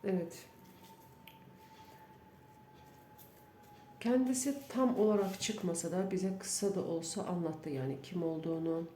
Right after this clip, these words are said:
Ee, kendini her zaman zafer kazanan birisi olarak görüyor. Yani, e, şu anda olmadığı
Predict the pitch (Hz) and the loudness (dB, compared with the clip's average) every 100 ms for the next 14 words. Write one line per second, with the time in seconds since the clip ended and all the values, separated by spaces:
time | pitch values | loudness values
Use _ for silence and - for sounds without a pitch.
0 | - - - - - - - 160 160 151 | -18 -20 -20 -20 -20 -16 -8 -4 -2 -4
1 | - 247 214 202 208 190 185 180 165 165 | -4 2 4 6 6 6 4 2 2 0
2 | 165 156 165 175 170 175 165 160 160 156 | 0 -2 -2 -2 -4 -6 -2 -2 -2 -2
3 | 139 - 160 170 180 180 185 185 185 185 | -6 -6 -4 -2 -2 -4 -2 4 6 6
4 | 185 - - - - - - - - - | 4 -2 -16 -20 -20 -20 -20 -20 -20 -20
5 | - - - 185 190 196 196 - 190 180 | -20 -20 -6 0 6 8 8 6 2 2
6 | 180 180 180 - - - - - - - | 0 -2 -6 -16 -20 -20 -20 -20 -12 2
7 | 247 220 202 220 220 - 208 202 170 156 | 6 8 8 6 2 6 10 12 10 4
8 | 156 151 143 | 0 -2 -2